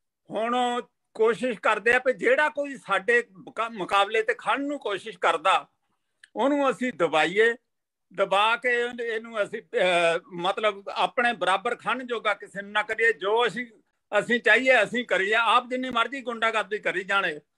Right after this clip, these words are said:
ਤੇ ਸੋ ਇਸ ਕਰਕੇ ਇਹ ਜੋ ਕੁਛ ਹੋ ਰਿਹਾ, ਇਹ ਹੋ ਹੀ ਇਸ ਕਰਕੇ ਰਿਹਾ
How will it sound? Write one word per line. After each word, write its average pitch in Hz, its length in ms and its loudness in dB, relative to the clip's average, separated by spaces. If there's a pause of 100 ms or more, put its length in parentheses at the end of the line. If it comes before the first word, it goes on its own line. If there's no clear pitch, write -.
(340)
ਤੇ 185 440 2 (720)
ਸੋ 262 260 2
ਇਸ 254 160 2
ਕਰਕੇ 277 420 4 (1200)
ਇਹ 262 200 2
ਜੋ 240 180 -2
ਕੁਛ 214 240 -8
ਹੋ 190 260 0
ਰਿਹਾ, 247 360 6
ਇਹ 240 320 -4 (760)
ਹੋ 185 280 -4
ਹੀ 277 220 0
ਇਸ 254 120 0
ਕਰਕੇ 226 480 -2
ਰਿਹਾ 196 380 0